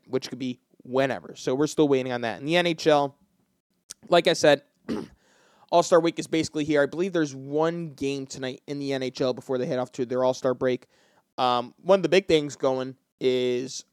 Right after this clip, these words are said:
our very own Toronto Maple Leaf, Austin Matthews, scoring his fortieth goal of the season.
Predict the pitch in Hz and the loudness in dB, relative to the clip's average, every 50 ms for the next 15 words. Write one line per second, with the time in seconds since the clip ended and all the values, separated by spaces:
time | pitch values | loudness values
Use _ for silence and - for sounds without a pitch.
0 | _ _ _ _ _ _ _ _ - 180 175 139 147 143 139 139 139 143 139 143 | _ _ _ _ _ _ _ _ -8 -6 -4 0 2 2 2 2 2 0 -2 -4
1 | 143 - - 147 139 139 139 139 139 135 139 135 135 131 - _ _ _ - 135 | -6 -4 -4 -4 -4 -4 -4 -4 -4 -4 -4 -4 -4 -4 -6 _ _ _ 0 0
2 | 143 147 143 - - 135 135 135 139 147 151 147 - 135 131 - - - 139 139 | 2 0 0 -4 -8 -8 -6 -2 0 0 0 -2 -4 -6 -8 -8 -4 -2 0 0
3 | 139 135 143 139 120 - - _ _ _ _ _ _ _ _ _ _ - 165 165 | 0 -2 -6 -6 -8 -8 -12 _ _ _ _ _ _ _ _ _ _ 2 2 2
4 | 165 165 165 160 156 151 - - - _ _ _ _ 135 131 123 127 156 156 156 | 2 2 2 2 2 2 0 -6 -20 _ _ _ _ -20 -20 -4 2 4 6 8
5 | 156 156 151 147 139 - - 156 143 113 - 135 - - - - - 151 143 135 | 8 8 6 4 0 -2 -6 -8 -8 -8 -10 -12 -10 -10 -10 -8 -6 -6 -6 -4
6 | 117 117 - | -6 -8 -10